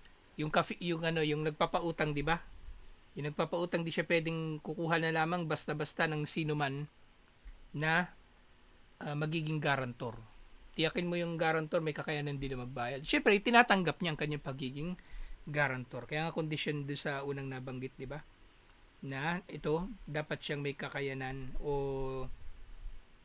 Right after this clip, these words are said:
yung siga pala, doon sa siga na siya ay dapat na tatanggap. Yung kafil, yung magiging guarantor ay tatanggap ng kanyang pagiging guarantor. Wala dalika, la tasuhul kafala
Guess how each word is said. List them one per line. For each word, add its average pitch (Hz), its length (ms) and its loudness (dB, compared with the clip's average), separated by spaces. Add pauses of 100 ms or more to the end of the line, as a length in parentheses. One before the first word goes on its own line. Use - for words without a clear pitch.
yung 151 160 -2
siga 175 320 2
pala, 143 240 2
doon 147 160 -2
sa 147 40 -2
siga 175 520 2
na 156 240 -2
siya 160 240 0
ay 160 80 2
dapat 156 400 0
na 151 240 -2 (320)
tatanggap. 147 560 -2
Yung 147 80 -4
kafil, 180 560 -2
yung 151 160 -2
magiging 156 320 -4
guarantor 147 560 -2
ay 143 80 -2
tatanggap 147 560 -4 (560)
ng 151 80 -2
kanyang 143 320 -2
pagiging 135 400 -4
guarantor. 120 560 -8 (1800)
Wala 196 320 10
dalika, 208 560 10 (1200)
la 214 160 8
tasuhul 214 480 2
kafala 202 640 8